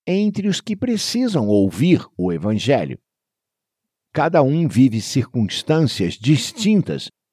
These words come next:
de forma que as pessoas que alcançamos e a maneira de evangelizar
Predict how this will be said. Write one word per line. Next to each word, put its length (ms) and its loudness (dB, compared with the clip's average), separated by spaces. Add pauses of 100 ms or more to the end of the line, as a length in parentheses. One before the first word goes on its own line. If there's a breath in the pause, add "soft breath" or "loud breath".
(160)
de 180 -2
forma 600 2
que 140 -4
as 80 -2
pessoas 580 -2
que 120 -4
alcançamos 920 -2
e 60 -2
a 40 -2
maneira 560 0
de 200 0
evangelizar 1040 0